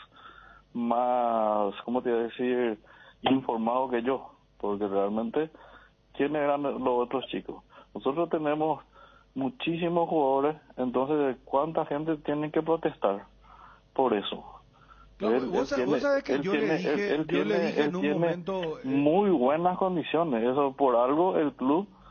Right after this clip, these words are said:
Speaker 1: eh, firmó con él un contrato hace, hace poco. Nosotros todos tenemos un concepto muy, muy bueno de él.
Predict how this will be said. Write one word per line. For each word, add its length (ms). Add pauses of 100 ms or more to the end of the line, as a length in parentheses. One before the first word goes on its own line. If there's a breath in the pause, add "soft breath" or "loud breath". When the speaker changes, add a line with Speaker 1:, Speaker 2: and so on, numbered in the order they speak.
(400 loud breath)
Speaker 1:
eh, 440
firmó 380
con 160
él 140
un 120
contrato 520
hace, 200
hace 320
poco. 440 (400 loud breath)
Nosotros 640
todos 300
tenemos 340
un 80
concepto 340
muy, 520 (420 loud breath)
muy 460
bueno 480
de 300
él. 140